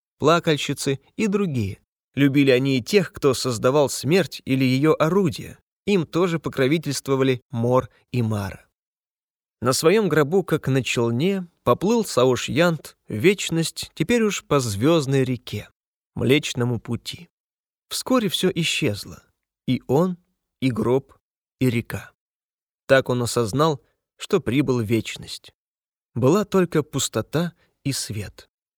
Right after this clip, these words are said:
пустота и покой. Неизвестно, сколько прошло времени, то ли миг, то ли столетие. Но Саош Янт снова появился на свет вместе со своим гробом. Теперь он оказался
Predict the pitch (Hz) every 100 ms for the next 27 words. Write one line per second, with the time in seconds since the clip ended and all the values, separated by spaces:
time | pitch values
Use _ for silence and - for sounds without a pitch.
0 | _ - 135 - 104 - 143 143 _ _
1 | 139 - 117 - 107 - _ _ _ _
2 | _ _ _ _ _ 123 165 185 202 226
3 | - 113 - 131 120 127 131 123 160 160
4 | 196 147 101 - _ - 226 156 117 131
5 | 175 - - _ _ _ 226 190 - -
6 | 110 113 110 - 104 85 _ _ _ _
7 | - 127 139 - 139 143 - 127 170 156
8 | - _ _ _ - 139 185 165 - 147
9 | 139 160 160 - 135 123 - 147 165 -
10 | _ _ 117 104 139 190 - 151 - 131
11 | - 123 127 120 120 120 101 98 - _
12 | _ _ _ _ _ - 135 123 185 135
13 | 110 113 107 147 139 143 127